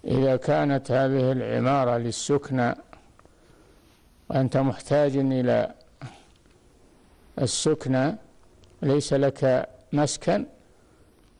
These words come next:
وليس لك مال تشتري به أو تعمر به،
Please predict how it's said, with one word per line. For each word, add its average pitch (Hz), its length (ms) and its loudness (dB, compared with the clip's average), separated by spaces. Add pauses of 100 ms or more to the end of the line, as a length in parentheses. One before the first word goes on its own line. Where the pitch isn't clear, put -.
(920)
وليس 151 400 2
لك 143 300 2
مال 139 560 2
تشتري 135 600 2
به 151 120 2
أو 120 160 2
تعمر 127 540 0
به، 135 400 0